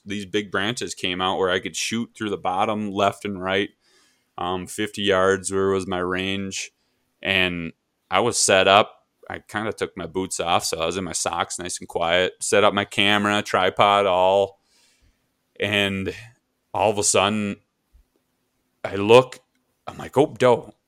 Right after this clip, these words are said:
I'm like, "Oh, okay, all right." Doe, doe was right there. Oh, another doe. Oh, boom. There's that buck. That buck's right behind these does.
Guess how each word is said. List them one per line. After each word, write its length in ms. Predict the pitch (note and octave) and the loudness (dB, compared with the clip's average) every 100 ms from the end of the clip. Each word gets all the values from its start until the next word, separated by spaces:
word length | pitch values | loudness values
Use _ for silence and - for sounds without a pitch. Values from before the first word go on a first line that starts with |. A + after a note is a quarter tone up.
| - | -20
I'm 80 | G#2 | -18
like, 140 | G#2 | -12
"Oh, 160 | E3 - | -10 -2
okay, 460 | D3 F3+ - C3+ D#3 | 0 0 -4 -8 -4
all 120 | C3+ | -4
right." 300 | D#3 C#3 E3+ G#3+ _ B2+ | -2 -2 -6 -14 _ 0
Doe, 220 | A2 A#2 | 4 4
doe 240 | - A#2 B2 | 4 4 4
was 120 | C3 | 2
right 200 | C3 C3 | -2 -2
there. 380 | C#3 C3+ C#3 _ - | -2 -2 -4 _ -4
Oh, 120 | D#3 D#3 | -2 4
another 260 | D3 D3 | 4 6
doe. 320 | B2 A#2 F#2 - _ _ _ _ _ _ _ _ _ _ _ _ C#3 | 4 4 2 -6 _ _ _ _ _ _ _ _ _ _ _ _ 0
Oh, 120 | C3+ | 2
boom. 440 | C3+ E3+ G3 G#2 - _ _ _ _ _ | 6 8 6 4 -6 _ _ _ _ _
There's 240 | G#2 C3 C3+ | 0 0 0
that 240 | G#3+ - | -4 -6
buck. 320 | A2+ F3 - | -4 -4 -4
That 200 | - G2 | -6 0
buck's 400 | A#2+ C#3+ - - - | 4 4 2 -16 -12
right 260 | G2+ A#2 G#2+ | 0 0 2
behind 340 | A#2 B2 B2 | 0 0 0
these 160 | A#2 G2 | -4 0
does. 500 | A2 C3 G#2+ F2 | 2 2 2 -4